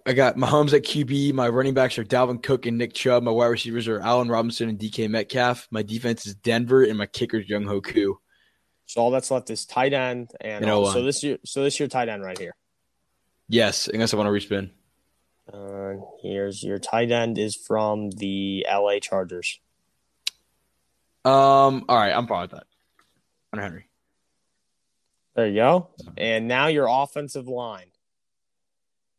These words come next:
Speaker 2: Your offensive line is the Buffalo Bills.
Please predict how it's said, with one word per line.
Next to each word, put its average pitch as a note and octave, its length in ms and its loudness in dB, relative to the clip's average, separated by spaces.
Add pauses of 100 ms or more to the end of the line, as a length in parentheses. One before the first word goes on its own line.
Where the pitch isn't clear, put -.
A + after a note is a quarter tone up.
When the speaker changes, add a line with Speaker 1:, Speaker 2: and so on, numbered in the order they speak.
(1200)
Speaker 2:
Your B2+ 180 -2
offensive F3+ 500 0
line E3 440 -6 (220)
is D#3 680 -6 (4000)
the C3+ 80 -6
Buffalo F#3+ 340 2
Bills. F#3+ 400 -2